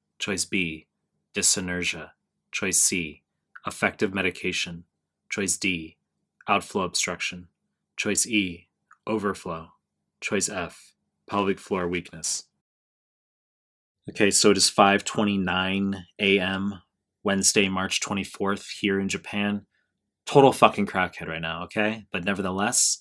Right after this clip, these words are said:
I would rather just have some minimal degree or ostensible degree of productivity.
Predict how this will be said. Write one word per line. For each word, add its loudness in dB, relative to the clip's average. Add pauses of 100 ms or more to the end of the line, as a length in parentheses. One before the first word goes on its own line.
(420)
I 4
would 0
rather 2
just 0
have -4
some 2 (200)
minimal 4
degree -4 (220)
or -2
ostensible 2
degree -4
of -10
productivity. -4